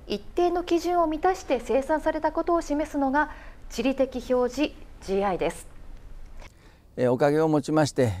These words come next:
Speaker 2: え、県も国税局も応援していただいたおかげで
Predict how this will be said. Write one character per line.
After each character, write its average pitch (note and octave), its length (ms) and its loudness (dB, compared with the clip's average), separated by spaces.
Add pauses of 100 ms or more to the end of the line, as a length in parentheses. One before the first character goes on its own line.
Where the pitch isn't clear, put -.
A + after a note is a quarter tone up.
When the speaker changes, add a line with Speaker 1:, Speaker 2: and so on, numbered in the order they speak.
Speaker 2:
え、 G#2+ 280 -8 (140)
県 B2+ 300 4
も F2 240 -4 (1120)
国 C3+ 260 -2
税 C3 200 6
局 G#2+ 260 -2
も F#2 320 0
応 A#2+ 80 4
援 A#2 140 0
し - 60 -8
て B2+ 120 2
い B2+ 140 0
た C3+ 120 2
だ B2+ 140 4
い G#2+ 60 0
た G2 100 -4
お G2 60 -2
か A#2+ 100 -4
げ B2+ 160 2
で A#2+ 380 2